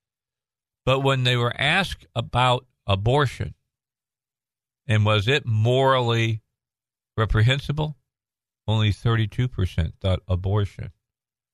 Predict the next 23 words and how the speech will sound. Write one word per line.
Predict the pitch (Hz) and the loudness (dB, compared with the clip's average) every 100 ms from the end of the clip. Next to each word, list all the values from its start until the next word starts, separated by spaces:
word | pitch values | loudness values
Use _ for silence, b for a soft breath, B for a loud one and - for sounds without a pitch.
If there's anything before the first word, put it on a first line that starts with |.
| _ _ _ _ | _ _ _ _
was | 95 85 | -4 -2
morally | 90 87 87 80 80 78 - _ _ _ _ | 0 2 2 0 -2 -6 -12 _ _ _ _
reprehensible. | - 85 80 90 82 - 90 | -4 -2 0 0 0 -8 -4
So | 113 | -2
the | 110 | -2
killing | - 208 165 | 0 0 2
of | 123 104 | 0 0
an | 98 | -2
animal, | - 190 240 196 107 69 - _ _ _ _ _ _ _ _ _ _ _ _ _ _ _ _ _ _ _ _ | -2 -2 0 0 -2 -4 -8 _ _ _ _ _ _ _ _ _ _ _ _ _ _ _ _ _ _ _ _
it's | - | -12
terrible. | - 220 262 185 78 78 - _ _ | 0 2 4 2 0 -8 -20 _ _
Terrible | - 220 254 220 208 | 0 2 4 2 0
you | 196 | 0
do | 156 160 | -2 -2
that. | 113 80 78 _ _ _ _ _ _ _ _ _ | -2 -4 -8 _ _ _ _ _ _ _ _ _
But | 101 | -6
the | 98 _ _ | -6 _ _
killing | - 147 165 | -4 -2 0
of | 160 147 | 0 -2
a | |
baby, | 143 156 180 180 175 | 0 -2 -2 -4 -2
unborn | 143 147 160 156 | -2 -2 -2 -2
baby, | 156 160 180 160 | -2 -2 -4 -8